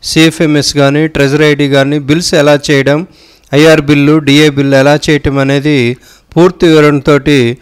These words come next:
అమరావతి టీచర్ YouTube ఛానల్లో వివరించడం జరుగుతుంది. మరి మీకు లేటెస్ట్ అప్‌డేట్స్ రావాలంటే Gmail అకౌంట్తో సబ్స్క్రైబ్ చేయండి, లేటెస్ట్ అప్‌డేట్స్ పొందండి. ఈరోజు డిఏ బిల్,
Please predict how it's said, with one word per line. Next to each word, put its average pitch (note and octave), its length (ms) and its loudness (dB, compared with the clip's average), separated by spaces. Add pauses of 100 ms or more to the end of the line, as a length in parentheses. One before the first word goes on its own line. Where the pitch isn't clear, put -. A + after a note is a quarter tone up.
(260)
అమరావతి D#3 480 2
టీచర్ D3+ 420 -2
YouTube D3 420 -2
ఛానల్లో C#3 600 0
వివరించడం D3 580 -2
జరుగుతుంది. D3+ 680 0 (440)
మరి D3 140 0
మీకు D#3 240 -4
లేటెస్ట్ E3+ 440 0
అప్‌డేట్స్ D#3 400 -2
రావాలంటే C#3 920 0 (300)
Gmail E3 480 0
అకౌంట్తో C#3+ 380 -4
సబ్స్క్రైబ్ C#3 600 -4
చేయండి, C#3 420 0 (340)
లేటెస్ట్ D#3+ 400 -2
అప్‌డేట్స్ C#3 420 -2 (100)
పొందండి. G#2+ 420 -6 (560)
ఈరోజు D3+ 680 0 (380)
డిఏ F3+ 320 2
బిల్, C#3+ 300 -2